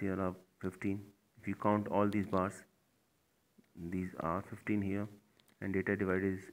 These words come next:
into all these fifteen bars. And, uh, color is blue because, uh, blue is default, by default. Uh, if you don't specify any color, then, um, blue color is there, and, uh, age color is by default black, so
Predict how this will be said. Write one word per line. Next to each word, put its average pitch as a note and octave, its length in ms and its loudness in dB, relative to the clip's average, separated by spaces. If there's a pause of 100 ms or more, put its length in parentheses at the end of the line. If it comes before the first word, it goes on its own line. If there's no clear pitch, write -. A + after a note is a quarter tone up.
(140)
into G2 320 0 (340)
all G#2 360 2 (720)
these G2 280 0
fifteen G#2+ 320 2
bars. D#2+ 220 -2 (1120)
And, A2 340 4
uh, A2+ 120 6 (120)
color B2 300 6
is A#2+ 100 4
blue A2 320 0
because, A2 380 2
uh, G#2+ 80 2
blue G2+ 240 4
is A2+ 140 4
default, A2 420 6
by G2 140 8
default. G#2+ 340 0
Uh, G2+ 180 0
if - 160 -8
you G2 60 -2
don't G2+ 260 2
specify G#2+ 400 2
any G2 220 2
color, A#2+ 300 0 (560)
then, G2 400 4
um, F#2+ 140 0 (680)
blue G2 220 2
color G2 240 4
is F#2 120 0
there, G#2 200 2 (640)
and, F#2 320 -4
uh, F#2+ 260 -6 (100)
age G2+ 240 2
color G#2+ 200 2
is G2+ 80 0
by G2 160 8
default F#2 440 -2
black, G2+ 280 2 (100)
so F2 320 -2